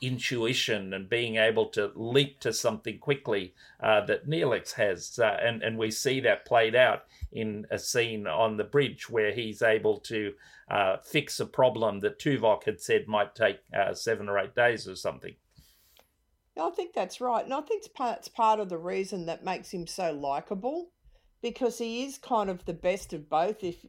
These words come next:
Speaker 2: you know, that's how he seems to me to be portrayed. And I thought it was tragic that he had to go. I mean, I still stand by Janeway that he had to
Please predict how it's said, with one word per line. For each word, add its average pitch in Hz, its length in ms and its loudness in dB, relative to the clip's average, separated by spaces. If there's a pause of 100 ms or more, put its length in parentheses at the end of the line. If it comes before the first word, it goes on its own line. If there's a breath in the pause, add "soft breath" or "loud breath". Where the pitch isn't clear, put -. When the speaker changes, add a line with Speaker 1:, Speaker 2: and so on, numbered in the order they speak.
(120)
Speaker 2:
you 165 300 -6
know, 170 120 -2
that's 196 260 -6
how 196 180 0
he 170 80 -6
seems 175 320 -8
to - 100 -14
me 165 220 -4
to 165 140 -10
be 165 180 -6
portrayed. 160 720 -4 (480 soft breath)
And 269 140 0
I 311 180 6
thought 302 280 2
it 185 100 0
was 180 180 -6
tragic 208 540 -2
that 185 160 0
he 180 100 -2
had 202 240 0
to 190 60 -8
go. 180 580 2
I 208 80 0
mean, 196 320 -4
I 202 140 -2
still 220 260 -8
stand 185 320 -4
by 160 140 0
Janeway 156 480 -4
that 160 160 -2
he 165 60 -6
had 175 200 -8
to 185 80 -14